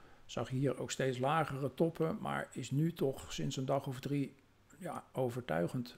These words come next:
uitgebroken. De koers zit nu boven het M A vijftig, boven het M A tweehonderd, boven het M A twintig. Dus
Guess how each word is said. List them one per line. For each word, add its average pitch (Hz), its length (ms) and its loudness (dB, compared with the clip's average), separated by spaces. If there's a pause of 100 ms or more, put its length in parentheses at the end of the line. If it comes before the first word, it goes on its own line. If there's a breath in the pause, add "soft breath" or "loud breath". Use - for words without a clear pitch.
uitgebroken. 160 840 2
De 143 60 0
koers 135 280 0
zit 135 160 -4
nu 139 100 0
boven 135 300 0
het 127 200 -2
M 127 100 -2
A 131 60 -2
vijftig, 165 520 0
boven 131 300 -2
het 127 220 -6
M 127 60 -4
A 123 60 -4
tweehonderd, 175 640 2
boven 123 320 -4
het 120 80 -6
M 123 60 -4
A 135 40 -4
twintig. 175 500 0
Dus 135 340 -6